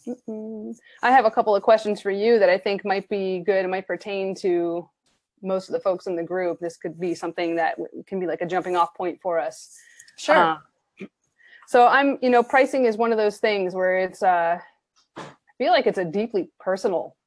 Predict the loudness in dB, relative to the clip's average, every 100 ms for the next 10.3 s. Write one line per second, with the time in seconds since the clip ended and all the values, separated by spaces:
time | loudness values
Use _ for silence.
0 | -12 -10 -8 -8 -8 -12 -8 -6 -4 -4
1 | 0 2 0 -4 _ _ _ _ _ -8
2 | -2 2 2 2 2 2 2 2 2 2
3 | 0 -2 -2 -2 -4 -6 -4 -2 -2 -2
4 | -6 _ _ _ _ _ _ _ _ _
5 | _ _ _ 0 2 2 0 0 0 2
6 | 0 0 0 -2 -2 -2 -2 -2 -6 -4
7 | -4 -4 -4 -4 -4 -2 -2 -2 -4 -2
8 | -4 -2 -2 -2 0 2 4 4 2 -2
9 | -2 0 2 2 0 0 0 0 0 0
10 | 0 0 -2